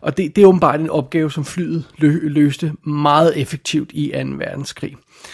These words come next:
Så det er det. Så, så, så det er altså ikke den, den, øh, den lille type, sådan enmandsfly, vi,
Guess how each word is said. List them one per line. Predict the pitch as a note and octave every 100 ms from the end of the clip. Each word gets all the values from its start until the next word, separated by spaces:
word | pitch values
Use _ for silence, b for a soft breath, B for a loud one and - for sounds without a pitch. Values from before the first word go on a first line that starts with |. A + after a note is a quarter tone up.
| B
Så | - E3
det | D3+
er | D#3+
det. | B2+ - -
Så, | D3+ C3
så, | - E3 C3
så | E3+
det | D3+
er | D3+
altså | F3
ikke | F3 F#3+
den, | E3 D3
den, | D#3+ C#3+
øh, | C#3+ C#3 C3+ B2
den | C#3 C3+ B2
lille | C#3+ E3 F3+
type, | - F3 D3 C#3
sådan | D3 C#3+ D3
enmandsfly, | E3 D#3 E3+ D#3+ D3 - D#3+ E3 D3
vi, | D#3